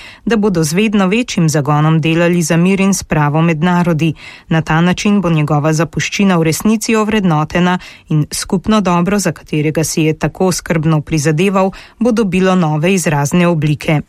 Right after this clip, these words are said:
je zapisal papež. Predsednik Nemške škofovske konference kardinal Reinhard Marx je kritiziral politike, ki govorijo o zgornji meji števila prosilcev za azil,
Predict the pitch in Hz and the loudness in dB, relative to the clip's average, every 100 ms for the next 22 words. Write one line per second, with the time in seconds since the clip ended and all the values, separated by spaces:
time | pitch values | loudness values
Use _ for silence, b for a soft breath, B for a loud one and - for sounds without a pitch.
0 | - 165 151 170 165 151 - 180 185 156 | -2 0 0 0 -4 -6 -2 -2 0 -2
1 | 127 147 143 - - _ _ _ _ B | -2 -4 -6 -8 -14 _ _ _ _ B
2 | B B B B B B B B - 190 | B B B B B B B B -2 -2
3 | - 269 285 247 247 247 - 165 - 160 | 0 2 2 2 2 0 -2 -4 -4 -2
4 | 160 151 - 175 170 156 160 175 208 202 | 0 0 -2 -2 0 0 0 0 0 -2
5 | 190 165 151 156 156 180 - 175 156 151 | -2 0 2 2 2 0 0 0 2 2
6 | - 156 - 175 160 175 - - 170 156 | 0 -4 -2 0 0 0 -4 -6 -2 -2
7 | - 165 185 156 214 196 160 175 202 240 | -2 -4 -2 0 0 0 0 0 0 0
8 | 247 - 208 - 180 175 180 202 202 170 | -2 -2 -2 -2 -2 0 0 2 2 0
9 | 165 190 208 196 160 151 151 147 - 151 | 0 0 0 2 2 2 0 -2 -2 0
10 | 160 156 - 143 185 175 160 170 156 156 | 0 0 -2 -2 0 0 0 0 0 0
11 | 147 151 214 | 0 2 2